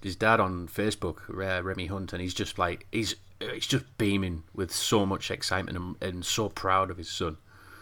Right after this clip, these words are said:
Um, he's always, always going on about him on, on Facebook. Well, you would do, wouldn't you? You, of course you would.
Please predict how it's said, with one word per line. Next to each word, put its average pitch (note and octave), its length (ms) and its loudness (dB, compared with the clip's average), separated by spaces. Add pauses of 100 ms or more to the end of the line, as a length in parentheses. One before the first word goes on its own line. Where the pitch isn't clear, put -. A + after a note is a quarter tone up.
(320)
Um, F2 640 4
he's G2 160 0
always, G2 640 6
always G2+ 300 4
going F#2 160 0
on F2+ 100 -2
about F2+ 260 -2
him F2+ 100 -6
on, F2+ 180 -8
on F2+ 220 -10
Facebook. - 380 -6
Well, C3 100 4
you A#2 80 4
would D3+ 160 4
do, G2+ 120 6
wouldn't C#3+ 200 2
you? - 100 -6 (1120)
You, - 120 -4
of C3 60 -6
course E3+ 280 4
you C3+ 80 -2
would. D#2+ 220 -4